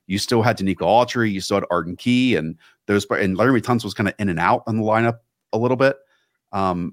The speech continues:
but then the second half, he, like, focused it up,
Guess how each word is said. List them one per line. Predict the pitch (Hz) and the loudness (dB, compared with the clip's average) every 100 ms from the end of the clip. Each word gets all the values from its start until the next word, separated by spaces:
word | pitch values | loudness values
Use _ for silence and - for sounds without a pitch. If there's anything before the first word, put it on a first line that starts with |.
| - | -2
but | 120 | 2
then | 185 | 2
the | 170 | 2
second | 165 165 | 0 0
half, | 135 - | 0 -2
he, | 120 | -2
like, | 120 101 98 - _ _ _ | 0 0 -2 -12 _ _ _
focused | - 123 143 - | -2 0 0 -2
it | 101 | 2
up, | 113 147 - | 2 2 -6